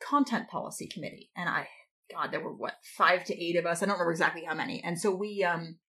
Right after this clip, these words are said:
you know, we kind of hashed things out. I think one of the first things I did was I went and did, like, a survey of all these extant other archives and, like, like, how do they work? What are their policies? What do they ban?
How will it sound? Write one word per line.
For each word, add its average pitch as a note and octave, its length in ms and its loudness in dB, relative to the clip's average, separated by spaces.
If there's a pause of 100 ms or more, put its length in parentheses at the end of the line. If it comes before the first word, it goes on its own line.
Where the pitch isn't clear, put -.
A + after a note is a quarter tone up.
you F#4+ 80 -4
know, D4 120 6
we C#4+ 100 4
kind C#4 180 6
of - 80 4
hashed G#3+ 320 4
things A3+ 280 0
out. F3 340 4
I G3+ 80 2
think B3+ 220 2
one C#4 100 6
of A#3+ 60 0
the A3+ 40 2
first A3+ 260 0
things G#3+ 260 2
I F#3+ 160 2
did G#3 180 0
was G3 80 -4
I F#3 160 0
went G3+ 220 0
and G3+ 80 0
did, F#3+ 120 0
like, E3+ 120 -2
a E3 80 -2
survey G#3+ 560 2
of D#3+ 80 2 (100)
all C4+ 260 4
these A#3+ 200 -4
extant G3+ 560 -2
other F#3 240 2
archives - 720 -2 (280)
and, F#3 140 0
like, F3 140 2 (400)
like, F3+ 100 2
how E3+ 240 6
do G3 60 2
they A#3+ 160 6
work? D#4 340 6
What E3 100 4
are F3 60 2
their A3 140 2
policies? G3+ 520 6
What D3+ 140 -2
do E3+ 60 -4
they G#3 200 2
ban? E3 520 0